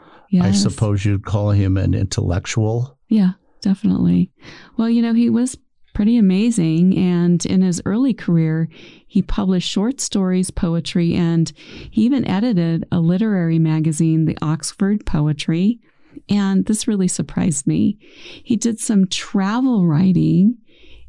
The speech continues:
Speaker 2: and satire and some screenplays. Did you know that about him?
Speaker 1: No, I didn't. And I think the guy loved to write.
Speaker 2: I think he did too. Yeah.
Speaker 1: Yeah, the other thing that I did find surprising, though, is he spent a lot of time in California.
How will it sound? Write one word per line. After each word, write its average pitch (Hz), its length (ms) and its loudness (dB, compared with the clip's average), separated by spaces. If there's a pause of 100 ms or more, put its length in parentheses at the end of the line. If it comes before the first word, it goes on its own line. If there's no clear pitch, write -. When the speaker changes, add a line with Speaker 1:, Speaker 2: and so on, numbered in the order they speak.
(120)
Speaker 2:
and 175 400 4
satire 175 1000 -2 (500)
and 185 380 2
some 208 160 2
screenplays. - 920 -2
Did 175 180 0
you 190 80 4
know 180 180 4
that 180 160 2
about 233 300 -2
him? 294 160 0 (100)
Speaker 1:
No, 117 140 2
I 110 80 2
didn't. 117 320 0
And 101 120 2
I 101 60 0
think 104 280 -2
the 110 80 -2
guy 95 180 -2
loved 98 340 -2
to - 80 -4
write. 98 300 0 (640)
Speaker 2:
I 165 80 -2
think 160 220 -2
he - 100 -2
did 131 180 -6
too. - 280 -2 (260)
Yeah. - 220 -4
Speaker 1:
Yeah, 131 100 2
the 117 180 0
other 143 200 2
thing 104 240 -2
that 98 100 0
I 95 80 -2
did 135 260 0
find 95 260 -2
surprising, 98 680 -2
though, 95 320 -2
is 95 420 -2
he 110 200 0
spent 110 340 0
a 104 40 0
lot 101 220 0
of 98 100 -2
time 98 280 0
in 92 80 -2
California. 92 760 -2